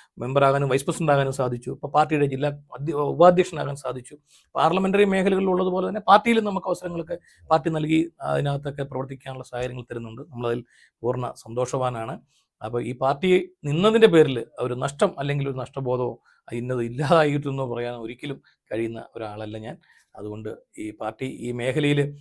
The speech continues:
വളരെ സജീവമാണ്. ഒത്തിരി നേതാക്കന്മാർ, ഒത്തിരി കുടുംബങ്ങൾ, ഒത്തിരി വലിയ മേഖലകളിൽ എത്തേണ്ട ഒത്തിരി സവിശേഷമായ വ്യക്തിത്വങ്ങളും നേതൃത്വങ്ങളും ഈ മേഖലകളിൽ ഈ പാർട്ടിയെ സ്നേഹിച്ചുകൊണ്ട് ആരാരും അറിയപ്പെടാതെ മൺമറഞ്ഞു പോയി എന്ന് വിശ്വസിക്കുന്ന ഒരാളാണ് ഞാൻ. അത്തരത്തിലുള്ള ഒത്തിരി നേതാക്കന്മാരെ പ്രാദേശികമായി നമുക്ക് ചെല്ലുമ്പോൾ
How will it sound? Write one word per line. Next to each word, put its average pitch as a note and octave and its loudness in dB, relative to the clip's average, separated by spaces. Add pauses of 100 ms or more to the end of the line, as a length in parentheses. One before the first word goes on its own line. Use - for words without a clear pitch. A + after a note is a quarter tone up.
(360)
വളരെ F#3 6
സജീവമാണ്. F3 6
ഒത്തിരി C4+ 4
നേതാക്കന്മാർ, G3+ 8
ഒത്തിരി C#3 2
കുടുംബങ്ങൾ, F3 2
ഒത്തിരി - 4
വലിയ A#3 6
മേഖലകളിൽ G#3 6
എത്തേണ്ട F#3 2 (300)
ഒത്തിരി F3 0
സവിശേഷമായ F#3+ 4
വ്യക്തിത്വങ്ങളും E3 -2 (260)
നേതൃത്വങ്ങളും G3 8 (380)
ഈ D#3 4
മേഖലകളിൽ D#3+ 6 (100)
ഈ D3+ -4
പാർട്ടിയെ D#3 4
സ്നേഹിച്ചുകൊണ്ട് D3+ -2 (280)
ആരാരും F#3+ 10
അറിയപ്പെടാതെ F3 2
മൺമറഞ്ഞു G3+ 4
പോയി F#3 4
എന്ന് E3+ -2
വിശ്വസിക്കുന്ന D3+ -12
ഒരാളാണ് A2 -4
ഞാൻ. - -20 (360)
അത്തരത്തിലുള്ള A#3+ 8
ഒത്തിരി A3+ 2
നേതാക്കന്മാരെ G#3+ 6
പ്രാദേശികമായി G3+ 6
നമുക്ക് F#3 -2
ചെല്ലുമ്പോൾ F3+ -2